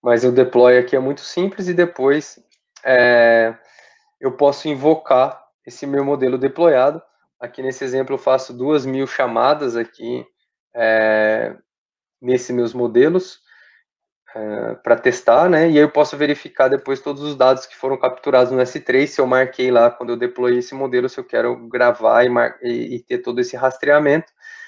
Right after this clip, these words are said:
Então, vou abrir aqui rapidinho, é, describe endpoint. Então, aqui eu tenho o meu, o meu mo-, o monitoramento dos resultados, né?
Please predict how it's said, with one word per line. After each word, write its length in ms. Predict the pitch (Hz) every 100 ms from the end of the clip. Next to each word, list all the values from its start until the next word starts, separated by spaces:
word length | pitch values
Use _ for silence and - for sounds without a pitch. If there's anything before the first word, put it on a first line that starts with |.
| - _
Então, 180 | 117 117
vou 120 | 123
abrir 340 | 113 113 117
aqui 220 | 117 -
rapidinho, 680 | 117 117 117 113 123 139 143 _ _ _ _ 120
é, 520 | 117 113 117 120 120
describe 560 | 120 - - 117 117
endpoint. 960 | 117 120 123 139 151 160 160 - 160 160 _ _ _
Então, 160 | - 127
aqui 180 | 127 135
eu 100 | 127
tenho 480 | 127 127 131 131 - _ _ _ -
o 120 | 123
meu, 760 | 120 120 117 117 113 113 113 123
o 60 |
meu 460 | 123 120 117 113 - _ _ _ _
mo-, 360 | 123 127 120
o 140 | 123 120
monitoramento 680 | 127 127 123 127 123 127 123
dos 160 | 120
resultados, 640 | 120 120 127 147 170 165 127
né? 240 | 135 165